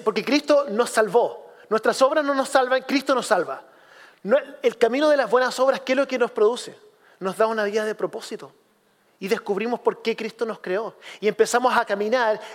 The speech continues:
en este camino de buenas obras que fue dispuesto de Él de antemano para que nosotros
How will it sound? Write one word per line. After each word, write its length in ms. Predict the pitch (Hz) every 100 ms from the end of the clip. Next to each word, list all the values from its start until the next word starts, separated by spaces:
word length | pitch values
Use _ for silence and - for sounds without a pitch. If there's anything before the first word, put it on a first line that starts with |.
| -
en 160 | 214
este 380 | 240 214 - 202
camino 440 | 214 202 269 254
de 100 | 247
buenas 380 | 208 226 226 220 -
obras 320 | 247 247 220
que 160 | 226
fue 160 | 190 247
dispuesto 500 | 233 - 254 233 240
de 260 | 202 254 277
Él 160 | 226
de 120 | 185
antemano 600 | 220 269 285 269 302 247
para 200 | 226 220 202
que 80 |
nosotros 400 | 208 208 254 254